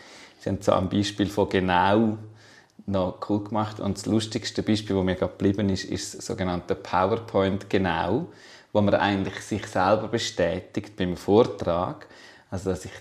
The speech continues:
auf Slide zeige und sage, «Ja, da sehen Sie jetzt, oder, im, im letzten Monat ist da unsere Performance deutlich gestiegen», genau. Und auf dem <laughs> nächsten Slide,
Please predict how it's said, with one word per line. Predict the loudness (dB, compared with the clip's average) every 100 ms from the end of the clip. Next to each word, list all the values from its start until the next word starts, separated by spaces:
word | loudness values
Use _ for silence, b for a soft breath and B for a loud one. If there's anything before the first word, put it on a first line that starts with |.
| -10 -8
auf | -8
Slide | -6 -2 2 2 0
zeige | -4 -2
und | -2
sage, | -4 -2
«Ja, | 2 4 6
da | 4 0
sehen | 0 0 0
Sie | -2 0
jetzt, | 0 0
oder, | -2 0 -2
im, | -2 -2 -4 -6 B B B
im | -6 0
letzten | 2 2 0 2 6
Monat | 8 8 6 2 -2
ist | -2 0
da | 4 6 6
unsere | 4 0 -6
Performance | -4 -2 4 4 4 0 -2
deutlich | -4 -4 -6 -8
gestiegen», | -6 -2 0 0 0
genau. | 2 4 4 2 -2 B B B B -2
Und | 6 6 6
auf | 4
dem | 6
<laughs> |
nächsten | 8 8 6 4 6 4 2 -4
Slide, | 2 4 4 0 0